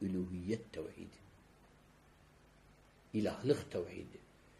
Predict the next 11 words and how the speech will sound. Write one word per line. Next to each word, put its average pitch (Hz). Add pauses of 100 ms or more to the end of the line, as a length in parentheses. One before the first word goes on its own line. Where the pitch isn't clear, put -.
(240)
Yani 120
de 123
tevhidül 120
ibade, 110
ibadet 107
tevhidi. 85 (460)
Yani 120
ibadetimizi 131 (920)
sadece 104
Melik'e 95
göndereceğiz. 78